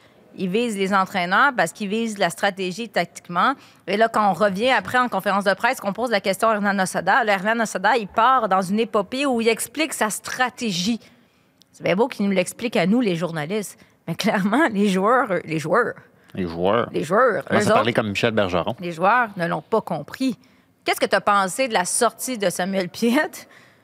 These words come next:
Speaker 1: Puis en quelque sorte, es-tu d'accord avec lui ou non ?
Speaker 2: Ben, je suis d'accord avec lui dans la mesure où, tu sais, on a regardé ce match-là, puis
Speaker 1: Ça fait mal.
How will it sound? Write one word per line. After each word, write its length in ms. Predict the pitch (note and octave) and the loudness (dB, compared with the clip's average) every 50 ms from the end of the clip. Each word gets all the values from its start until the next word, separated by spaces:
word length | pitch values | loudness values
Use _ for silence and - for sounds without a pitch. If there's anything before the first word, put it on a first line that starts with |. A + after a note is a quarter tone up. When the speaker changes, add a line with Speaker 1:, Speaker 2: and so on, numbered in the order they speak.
| _ _ _ | _ _ _
Speaker 1:
Puis 100 | _ - E3 | _ -6 -6
en 40 | D#3+ | -4
quelque 300 | - F3+ F3+ - E3+ D#3 | -4 -6 -6 -6 -8 -10
sorte, 300 | - - F#3+ F#3 - - | -8 -10 -12 -10 -10 -14
es-tu 180 | D3 - - | -14 -12 -10
d'accord 340 | - F3 E3 - - F#3 F#3 | -8 -8 -6 -4 -4 -2 -2
avec 260 | F#3 E3 D3+ D3+ - | -2 -4 -4 -6 -6
lui 100 | G#3 C4 | -6 -4
ou 100 | D4+ B3 | -4 -4
non ? 160 | F3+ D#3+ D#3 D3 - _ _ _ _ _ _ _ - - | -4 -6 -8 -10 -14 _ _ _ _ _ _ _ -10 -4
Speaker 2:
Ben, 220 | - B2 A#2+ G2+ | 0 0 0 0
je 60 | D#2+ | -2
suis 80 | - - | -4 -4
d'accord 260 | F#2 F2 E2 - G#2+ G#2 | -4 -2 0 2 2 2
avec 200 | F2+ E2+ - - | 2 0 0 0
lui 100 | A#2 B2+ | 0 0
dans 100 | A#2 F#2 | 0 0
la 60 | E2+ | 0
mesure 400 | E2+ F2 E2+ D#2+ G2+ G#2 G2+ F2 | -2 -4 -2 0 2 2 2 0
où, 260 | E2+ E2+ E2 E2 D#2+ - | -2 -4 -4 -6 -6 -10
tu 80 | - - - _ _ _ _ _ _ _ _ _ _ _ _ _ _ _ _ _ _ _ _ _ _ _ _ _ _ _ - | -14 -20 -20 _ _ _ _ _ _ _ _ _ _ _ _ _ _ _ _ _ _ _ _ _ _ _ _ _ _ _ -4
sais, 120 | - G2 | -2 -2
on 140 | E2+ E2 E2+ | -2 -2 -4
a 60 | - | -6
regardé 340 | F2 F#2+ F#2 F2 E2+ F#2+ A#2 | -4 -2 -2 0 2 0 0
ce 80 | C#3 | 0
match-là, 400 | - D3+ C#3+ - - E3+ F3+ G3 F#3+ - - - _ _ _ _ _ _ - | 0 -2 -2 0 0 2 2 0 -2 -6 -16 -20 _ _ _ _ _ _ -14
puis 720 | - E2 E2+ E2+ E2+ E2+ E2 E2 E2 D#2+ D#2+ D#2+ D#2+ E2 F2+ G2 _ _ | -8 -6 -6 -4 -4 -4 -4 -4 -6 -6 -8 -8 -10 -12 -14 -16 _ _
Speaker 1:
Ça 180 | _ - D#3+ | _ -14 -12
fait 180 | D#3+ - D3 - | -12 -12 -14 -14
mal. 200 | D#3 D3 D3+ D#3 | -12 -12 -12 -12